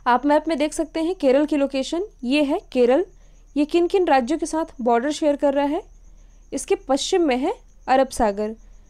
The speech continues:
केरल की यदि हम बात करें तो राजधानी है तिरुअनंतपुरम, और तिरुअनंतपुरम में ही भारत का पहला स्पेस टेक पार्क स्थापित किया गया है। प्रेजेंट टाइम में यहाँ के मुख्यमंत्री कौन है? तो ये हैं पिनरई विजयन। गवर्नर है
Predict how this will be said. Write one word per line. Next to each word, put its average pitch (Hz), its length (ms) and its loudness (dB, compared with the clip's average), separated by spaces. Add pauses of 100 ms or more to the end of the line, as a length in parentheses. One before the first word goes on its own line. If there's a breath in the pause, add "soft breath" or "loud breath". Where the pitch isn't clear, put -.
(160)
केरल 294 280 4
की 370 100 2
यदि 370 120 2
हम 359 180 0
बात 277 280 2
करें 285 240 0
तो 285 160 -2
राजधानी 254 540 0
है 339 140 -4 (640)
तिरुअनंतपुरम, 294 880 0 (600 soft breath)
और 254 220 2
तिरुअनंतपुरम 349 840 2
में 285 140 0
ही 311 120 0
भारत 269 360 0
का 330 120 -4
पहला 294 300 0 (120)
स्पेस 285 380 -2
टेक - 200 -4
पार्क 240 260 0
स्थापित 247 420 -4
किया 240 220 -2
गया 214 220 -2
है। 226 160 -6 (880)
प्रेजेंट 277 340 2
टाइम 330 120 2
में 320 100 0
यहाँ 311 120 0
के 320 120 -4
मुख्यमंत्री 285 560 -2
कौन 311 260 -2
है? 359 140 -4 (120)
तो 277 80 -4
ये 285 180 0
हैं 285 180 -4 (480)
पिनरई 269 360 2
विजयन। 226 520 -2 (920)
गवर्नर 262 480 2
है 320 160 0